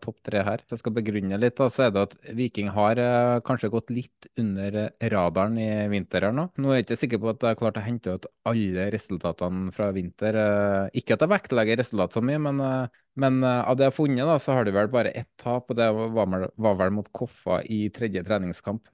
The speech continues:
Ellers så har de to uavgjort og vunnet, nei, tre uavgjort og vunnet resten. Så de har jo i hvert fall en, eh, slags, eh, evne i hvert fall da, til å, eh, avgjøre kamper. Så har de fått inn en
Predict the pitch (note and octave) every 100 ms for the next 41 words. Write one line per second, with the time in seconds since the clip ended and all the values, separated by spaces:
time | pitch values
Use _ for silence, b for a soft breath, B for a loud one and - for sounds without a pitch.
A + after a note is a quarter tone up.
0 | - G2+ F2+ A2+ G2 F2+ - G#2 G#2+ G#2+
1 | F2 D2+ E2 G2 G2 G2 E2+ E2+ F2 E2+
2 | - G#2+ A#2 G#2+ F#2 E2 E2+ G#2+ G#2 F#2
3 | F#2 F#2 - - - C3 - - - A#2+
4 | A#2+ A2 G2+ A2+ - G2 G2+ G2+ G2+ G#2
5 | G2+ G#2+ - - - A2 G#2 G#2 G#2 -
6 | A#2 A2 F#2 A#2 C3 F#2 E2 - G#2 G2
7 | G#2+ G2+ G2+ G2 G2 F#2 F#2 F2+ - F#2
8 | F2 E2+ F2+ G#2+ - D3+ F#3 C#3+ B2+ G#2+
9 | - D3+ _ G#2 G2 B2 B2 A2+